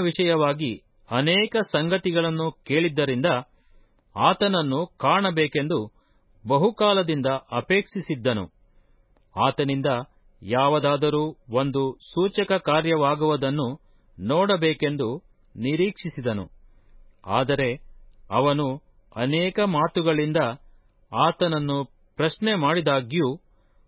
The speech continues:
ಆತನು ಅವನಿಗೆ ಏನೂ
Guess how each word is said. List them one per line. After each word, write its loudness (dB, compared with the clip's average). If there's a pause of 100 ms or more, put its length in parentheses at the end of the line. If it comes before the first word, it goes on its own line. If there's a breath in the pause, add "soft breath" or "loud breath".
(260)
ಆತನು 0 (100)
ಅವನಿಗೆ 0 (360)
ಏನೂ -2